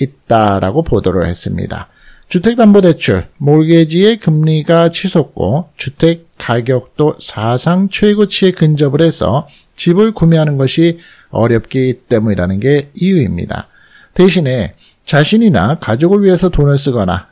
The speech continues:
럭셔리 여행을 가고 집을 고치는 데 돈을 쓰는 경우가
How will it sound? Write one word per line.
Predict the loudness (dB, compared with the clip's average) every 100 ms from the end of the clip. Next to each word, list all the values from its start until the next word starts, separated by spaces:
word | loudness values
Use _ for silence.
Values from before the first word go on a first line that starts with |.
| -6
럭셔리 | -2 -2 -4 -6 0 2 2 2 2 2 0
여행을 | 2 2 2 0 -2 -4
가고 | -2 -2 -2 -2 -2 -4 _ -20 _
집을 | -4 0 2 2
고치는 | 0 -2 0 0
데 | 2 2
돈을 | 2 2 2
쓰는 | 0 0 0
경우가 | 0 0 0 -2 -2 -2